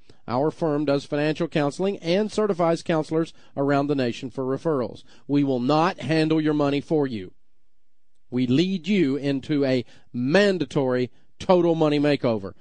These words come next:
We are not babysitters. Of the debt management companies, Consumer Credit is the best. They do the most thorough job, and they are the most powerful in the renegotiation of your debt. You will still destroy your credit by using them, though, so don't do it.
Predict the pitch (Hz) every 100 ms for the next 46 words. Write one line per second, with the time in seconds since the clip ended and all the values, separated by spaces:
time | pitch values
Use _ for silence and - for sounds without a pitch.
0 | - - 135 131 143 151 139 143 127 -
1 | 117 95 - - - - - - - -
2 | - - - - - - 156 143 151 220
3 | 202 202 196 147 156 139 147 120 127 -
4 | 151 - 185 175 - 180 143 135 110 131
5 | 123 98 - 151 151 165 139 139 151 139
6 | - 190 202 214 202 151 185 151 135 139
7 | 139 143 143 135 151 - - 175 190 190
8 | - 185 - 180 180 165 139 123 147 175
9 | 165 151 156 - 139 123 127 120 131 143
10 | 113 - - - - - 151 160 160 -
11 | 233 240 190 160 - 202 202 196 170 -
12 | 214 202 156 147 143 208 208 160 113 107
13 | 107 107 147 185 175 190 196 233 175